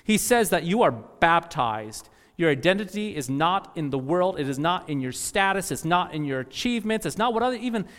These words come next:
what other people say about you. But it's that you are a child of God, that you are washed. You're washed in Christ. He says to you,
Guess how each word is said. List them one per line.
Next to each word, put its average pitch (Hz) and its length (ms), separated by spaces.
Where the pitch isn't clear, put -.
what 277 120
other 262 300
people 233 320
say 233 360
about 170 420
you. 117 340
But 147 80
it's 143 100
that 151 140
you 185 140
are 170 100
a - 40
child 170 440
of 120 140
God, 123 180
that 143 100
you 170 160
are 127 120
washed. 123 840
You're 117 140
washed 131 500
in 113 120
Christ. - 680
He 214 140
says 247 320
to 202 120
you, 165 180